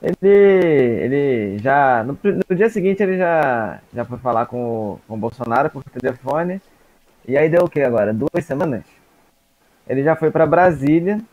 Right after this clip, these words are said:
é, falar, ter uma conversa com o presidente fascista, e eu acho que uma,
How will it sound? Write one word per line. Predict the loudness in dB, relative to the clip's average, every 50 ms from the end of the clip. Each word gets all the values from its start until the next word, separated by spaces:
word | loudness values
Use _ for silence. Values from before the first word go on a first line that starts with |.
| _ _ _ _ _ _ -10
é, | -8 -4 -2 -2 -2 -2 -2 -4 -6 -6 -8 -12 -14 -20 _ _ _ _ _ _ _ _ _ _ _ _ _ _ _ _ _ _
falar, | -2 0 2 2 4 4 2 0 -2 -4 _ _ _ _ -12
ter | -8
uma | -8 -6 -6
conversa | -6 -4 -2 -2 -2 -2 -4 -6 -12
com | -10
o | -8
presidente | -8 -8 -8 _ -10 -12 -8 -6
fascista, | -4 -6 -6 -4 -6 -6 -6 -6 -6 -6 -6 -6 -4
e | -4 -2
eu | -2
acho | -2 -2 -2
que | -4 -6 -4
uma, | -4 -4 -4 -6 -6 -8